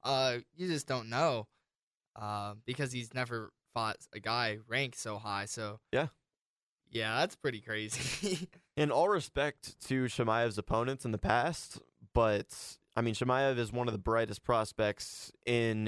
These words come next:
Speaker 2: the
Speaker 1: Yeah.
Speaker 2: U F C right now, if not U F C history, with what he's been able to accomplish, has that ten and oh record. But Gilbert Durinho Burns, I mean, he has shown his skills. Um, I feel like he's getting better on the feet,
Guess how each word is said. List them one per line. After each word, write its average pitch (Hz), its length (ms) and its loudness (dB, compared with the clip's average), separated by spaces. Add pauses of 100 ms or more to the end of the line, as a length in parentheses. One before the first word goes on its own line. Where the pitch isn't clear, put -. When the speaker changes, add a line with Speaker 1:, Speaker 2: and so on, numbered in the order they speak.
(120)
Speaker 2:
the 110 120 2
Speaker 1:
Yeah. 107 80 6
Speaker 2:
U 117 60 6
F 110 100 2
C 117 260 0
right 104 200 4
now, 123 440 4
if 117 160 -4
not 110 180 0
U 113 140 2
F 104 100 0
C 104 160 -4
history, 113 580 2
with 104 240 -2
what 110 140 2
he's 104 140 -2
been 107 160 -2
able 101 160 -2
to 104 160 -2
accomplish, 113 720 0 (100)
has 110 240 2
that - 180 0
ten 117 160 -2
and 107 120 2
oh 101 80 4
record. 110 560 2 (520)
But 127 240 4
Gilbert 123 360 2
Durinho 117 380 0
Burns, 113 420 0
I - 20 -6
mean, 104 140 -2
he 117 140 -2
has 110 140 2
shown 120 440 0
his 104 180 0
skills. 110 720 0 (320)
Um, 104 120 4
I 110 60 2
feel 135 260 2
like 131 140 2
he's 113 140 -2
getting 117 220 2
better 120 280 4
on 123 80 -2
the 110 80 -2
feet, 131 400 -2